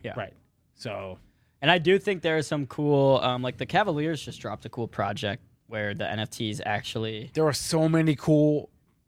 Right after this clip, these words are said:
Speaker 2: potentially, potentially cool, uh, partnerships with sports, with music, with movies. There is so much cool stuff you do with N F Ts. But we're in the top of the first inning here, so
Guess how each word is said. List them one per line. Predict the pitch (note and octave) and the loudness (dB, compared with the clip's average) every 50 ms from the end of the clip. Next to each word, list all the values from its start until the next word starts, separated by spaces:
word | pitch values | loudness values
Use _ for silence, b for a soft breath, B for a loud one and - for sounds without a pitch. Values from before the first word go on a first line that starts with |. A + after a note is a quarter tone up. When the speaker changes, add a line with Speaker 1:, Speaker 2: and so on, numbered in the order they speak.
| _ _ - | _ _ -6
Speaker 2:
potentially, | C#3+ D3 - - C#3 D3 C3+ - - C#3+ C3+ C#3 C3+ C3 C3 C#3 - - - _ | -4 -4 0 0 0 0 0 0 0 0 2 2 2 2 0 -4 -10 -16 -18 _
potentially | - - - - E3 E3 C3 C3 C#3+ B2 | -10 -6 -2 0 0 0 2 0 -2 -2
cool, | - - C#3 C3 C3+ C3+ | 0 0 0 0 0 -2
uh, | B2+ C3 - _ _ - | -4 -6 -10 _ _ -10
partnerships | - C3 A#2+ A2 - - F#2+ - - - | -6 -6 -6 -6 -8 -10 -14 -16 -16 -16
with | A2+ - | -16 -16
sports, | - - D#3 D3+ D3 C#3+ - - - - - _ _ _ _ _ _ _ _ _ | -8 -4 -2 -2 -2 -2 -4 -10 -16 -18 -20 _ _ _ _ _ _ _ _ _
with | - A#2 G2 | -8 -4 0
music, | B2 D3 D3 C3+ D3 C#3+ - - - _ _ _ _ _ _ | 2 4 4 4 4 2 0 -2 -12 _ _ _ _ _ _
with | - C3 A2+ | -6 -2 0
movies. | B2+ C3+ C#3+ C#3 C3+ C#3 C#3 C#3 C3+ - - - _ _ _ _ _ _ _ _ - | 4 4 6 6 4 2 0 -2 -2 -6 -8 -12 _ _ _ _ _ _ _ _ -6
There | E3+ G#3 | -2 -2
is | G#3+ - | -2 -2
so | - - D4+ D#4+ E4 | -2 -2 -2 0 2
much | E4 D#4 C4+ F3+ - | 2 2 2 2 0
cool | - D#4 D4 B3 G3+ | 2 2 2 2 2
stuff | - - A3 E3+ F#3 | 2 2 2 2 2
you | E3+ | 2
do | D#3 E3 | 2 4
with | E3 D#3 | 4 4
N | D3+ C3+ | 2 0
F | B2 A2 | -2 -2
Ts. | - A2 F#2 C#2+ - - _ _ _ _ _ _ _ _ _ _ _ _ _ _ _ _ _ _ - - _ | -6 -8 -10 -12 -14 -16 _ _ _ _ _ _ _ _ _ _ _ _ _ _ _ _ _ _ -20 -4 _
But | - D3 D3 - - _ _ _ _ _ _ D3 | 4 4 4 2 -2 _ _ _ _ _ _ -4
we're | C#3 C#3 C#3+ D3 C#3+ C#3 _ - | 0 0 2 2 0 -2 _ 2
in | D#3 D3 D3 | 2 4 4
the | C#3+ B2+ | 2 0
top | - - C3+ A#2+ - | 0 0 0 0 0
of | - C3 | -2 -6
the | B2+ | -6
first | - - C3 B2 A2+ - | -6 -6 -6 -6 -6 -4
inning | C#3 C#3 C3+ A2 F2 | -4 -4 -4 -4 -6
here, | G2 E2+ C2 F#2 | -6 -8 -8 -10
so | - - G2+ G2+ G2 | -8 -8 -6 -6 -6